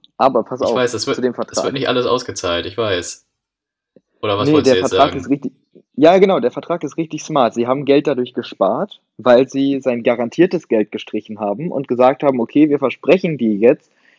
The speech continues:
Speaker 1: wenn du alles so machst, wie es funktio-, also wie es im besten Fall funktioniert, kriegst du die hundertvierzig Millionen über, wie viel waren das, vier Jahre?“
Speaker 2: Mhm.
Speaker 1: Oder so?
Speaker 2: Vier Jahre, ja.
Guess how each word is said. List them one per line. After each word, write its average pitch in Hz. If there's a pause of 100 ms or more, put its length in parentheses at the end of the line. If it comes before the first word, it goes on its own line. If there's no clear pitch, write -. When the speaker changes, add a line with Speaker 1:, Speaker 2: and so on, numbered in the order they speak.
(120)
Speaker 1:
wenn 131
du 131
alles 190
so 160
machst, 170 (140)
wie 156
es -
funktio-, -
also 127 (140)
wie 135
es 135
im 127
besten 180
Fall 175
funktioniert, 156
kriegst -
du 127
die 120
hundertvierzig 143
Millionen 131
über, 123 (540)
wie 147
viel 151
waren 165
das, 170
vier 156
Jahre?“ 185 (340)
Speaker 2:
Mhm. 123 (300)
Speaker 1:
Oder 156
so? 175 (160)
Speaker 2:
Vier 113
Jahre, 98
ja. 85